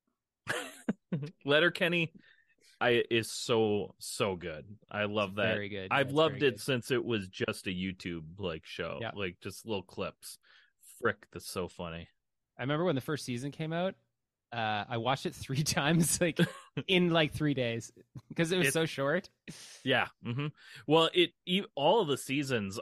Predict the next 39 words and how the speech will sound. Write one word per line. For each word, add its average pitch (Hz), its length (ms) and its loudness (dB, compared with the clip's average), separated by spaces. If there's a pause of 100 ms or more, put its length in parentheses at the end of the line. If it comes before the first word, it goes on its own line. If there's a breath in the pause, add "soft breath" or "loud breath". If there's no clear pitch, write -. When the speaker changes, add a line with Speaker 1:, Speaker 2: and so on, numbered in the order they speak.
Speaker 1:
uh, 127 80 0 (160)
it, 127 280 0
I 131 100 2
think, 147 280 -2
like, 143 200 -2
each 147 240 -4
season's, 107 600 -2
like, 95 200 -4
two 120 160 -4
and 110 80 -2
a 104 40 -2
half 104 240 -4
hours 90 280 -4
long. 80 280 -12 (300)
Speaker 2:
Yeah, 127 140 -6 (100)
they're 120 100 -6
not 110 140 -8
long. 107 200 -12 (320)
Speaker 1:
Mm-hmm. 104 260 -4 (400)
It's 110 340 -2 (260)
so 113 300 0
good. 87 320 -8 (220)
I 120 140 0 (380)
binge 113 220 2
watched 107 400 -4 (160)
every 113 300 -2
season 95 460 -6
when 92 160 -4
they, 87 120 -6 (120)
right 104 180 -2
when 87 140 -10
it 82 100 -12
comes 78 240 -12
out. - 280 -10
So 104 240 -6 (1080)
it's - 120 -20
good 104 180 -4
shit. 90 320 -4
Matt, 120 260 -2